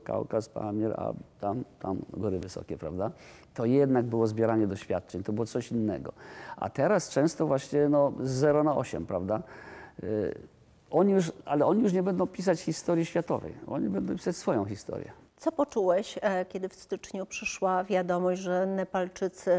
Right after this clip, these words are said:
Speaker 2: e, zdobyli, e, K dwa? Jeśli nie Polacy, to dobrze, że Szerpowie?
Speaker 1: Pomyślałem sobie, że no szkoda, że nie zrobili to Polacy, ale jeśli już miał ktoś zrobić, to dobrze <laughs> zrobili to Szerpowie, a nie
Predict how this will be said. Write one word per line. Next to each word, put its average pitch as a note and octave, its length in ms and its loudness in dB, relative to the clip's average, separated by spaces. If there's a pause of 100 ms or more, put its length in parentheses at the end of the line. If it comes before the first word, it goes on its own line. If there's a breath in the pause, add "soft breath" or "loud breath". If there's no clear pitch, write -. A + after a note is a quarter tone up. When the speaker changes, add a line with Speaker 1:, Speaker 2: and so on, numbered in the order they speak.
(100)
Speaker 2:
e, F#3 220 0
zdobyli, F3+ 800 0 (360 loud breath)
e, F3+ 340 -2
K F3+ 160 0
dwa? E3+ 520 0
Jeśli F#3 540 -2
nie G3+ 120 2
Polacy, G3 600 0
to G3 140 -2
dobrze, F3+ 480 0
że F3+ 140 -6
Szerpowie? F#3 680 -6 (200)
Speaker 1:
Pomyślałem D3+ 520 4
sobie, D#3 320 4
że D3 240 4 (560 loud breath)
no - 60 -2
szkoda, A3 300 6
że E3 140 4
nie D#3 100 8
zrobili C#3+ 240 4
to F3 100 -2
Polacy, E3+ 680 2
ale C#3+ 220 6
jeśli D#3 220 6
już D#3 80 4
miał D#3 200 6
ktoś C#3+ 240 2
zrobić, F#3+ 300 4
to D#3+ 100 4
dobrze D#3+ 260 6
<laughs> D#3+ 80 4
zrobili C#3+ 280 2
to C3+ 140 0
Szerpowie, E3 580 4
a D3+ 60 4
nie C3+ 240 4